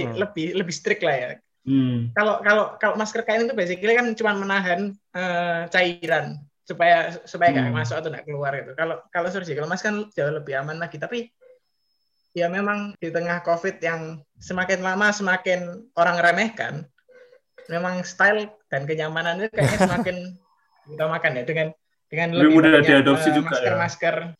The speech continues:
Speaker 2: Iya, dan karena itu kita nggak bisa kontrol, karena itu nggak bisa kita kontrol, eh, orang, orang sukanya apa, mau pakai masker apa, ya sebaiknya kita manfaatkan aja. Daripada kalau, kalau kita maksa kayak,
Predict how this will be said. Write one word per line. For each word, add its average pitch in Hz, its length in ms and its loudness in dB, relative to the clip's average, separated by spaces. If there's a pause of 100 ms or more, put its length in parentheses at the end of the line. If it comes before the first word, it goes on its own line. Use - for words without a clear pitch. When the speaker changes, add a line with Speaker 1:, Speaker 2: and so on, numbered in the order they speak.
Speaker 2:
Iya, 214 220 4 (100)
dan 165 160 -4
karena 220 320 2
itu 269 140 -4
kita 254 260 2 (260)
nggak 156 180 -2
bisa 170 200 -4
kontrol, 202 340 2
karena 156 240 0
itu 170 180 -4 (140)
nggak 147 220 -10
bisa 151 140 -6
kita 151 200 -4
kontrol, 151 460 -2 (160)
eh, 135 240 -6
orang, 147 240 0 (160)
orang 156 180 -4
sukanya 147 380 -10 (100)
apa, 143 140 -8
mau 139 160 -10
pakai 143 180 -10
masker 156 240 -10 (140)
apa, 139 320 -4 (380)
ya 170 340 4 (240)
sebaiknya 190 400 2
kita 269 100 4
manfaatkan 247 480 2
aja. 214 280 2 (580)
Daripada 190 420 6
kalau, 202 240 4
kalau 185 160 2
kita 208 140 2
maksa 202 260 0
kayak, 190 300 2